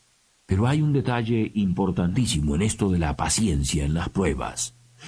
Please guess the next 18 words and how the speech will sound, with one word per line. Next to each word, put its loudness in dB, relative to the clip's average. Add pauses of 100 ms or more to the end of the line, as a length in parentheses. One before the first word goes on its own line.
(200)
Va 0
a -2
ser 0 (100)
imposible 2
para 0
usted 0
hallar 0
esa -2
paciencia 0 (220)
en 2
medio 2
de 0
sus -2
pruebas 0 (120)
si 0
usted 0
no 2
tiene 2